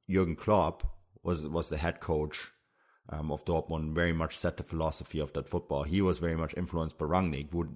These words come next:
who set up the way Red Bull play their football. Um, I feel like while Schalke are very much on the path of that now, Dortmund are not. And still looking at that game in particular, that's pretty much bang on, isn't it?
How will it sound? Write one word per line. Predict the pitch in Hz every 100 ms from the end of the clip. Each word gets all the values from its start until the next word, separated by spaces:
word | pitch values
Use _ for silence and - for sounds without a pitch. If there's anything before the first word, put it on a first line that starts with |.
| 78
who | 85
set | - 107 -
up | 95 95 -
the |
way | 80 85 85 73 -
Red | 92 92 -
Bull | 80
play | 73 87 85
their | 76
football. | - 120 - 76 71 - - - - - -
Um, | 90 85 85 - _ _
I | 107
feel | 107 139 165
like | 160 92 -
while | 82 98 101
Schalke | 90 107 120 123 87
are |
very | 82 107
much | 98 92 -
on |
the | 80
path | - 127
of | 117 -
that | 76
now, | 76 78 78 78
Dortmund | 98 - 85
are | 71
not. | 80 120 85 60 - _ -
And | 87 85 85 - -
still | - 101
looking | 101 98 98
at | 87
that | 85 78
game | - 95 87
in | 76
particular, | - 123 - 76 73 - - _ _ _ _
that's | - 110 - - -
pretty | 131 151
much | 107 92 -
bang | 92 90
on, | 101 123
isn't | 80 95 95
it? | 69 -